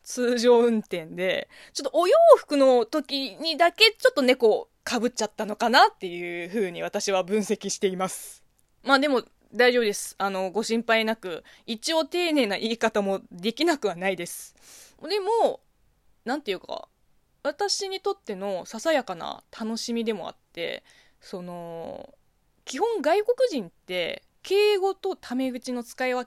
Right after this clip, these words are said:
けって、あんまりそういった練習してこなかったんですよ。まあ大体仕事上で使うから、タメ口使うチャンスもないし、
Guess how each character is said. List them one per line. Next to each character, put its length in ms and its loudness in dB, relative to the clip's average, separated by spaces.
け 40 -20
っ 40 -20
て、 300 -6
あ 140 0
ん 120 -2
ま 120 0
り 420 -4
そ 400 0
う 60 0
い 60 -2
っ 40 -18
た 200 0
練 260 -6
習 400 -6
し 80 -12
て 100 -8
こ 140 -6
な 100 0
か 80 -4
っ 140 -12
た 100 -12
ん 80 -18
で 80 -10
す 100 -14
よ。 120 -14
ま 120 -6
あ 20 -6
大 240 0
体 420 -2
仕 240 -6
事 280 0
上 220 2
で 160 0
使 280 -2
う 80 0
か 140 -10
ら、 360 -8
タ 120 -8
メ 160 0
口 760 -6
使 260 -4
う 260 2
チ 140 -8
ャ 60 -2
ン 100 -4
ス 80 -12
も 140 -16
な 160 -4
い 220 -8
し、 500 -8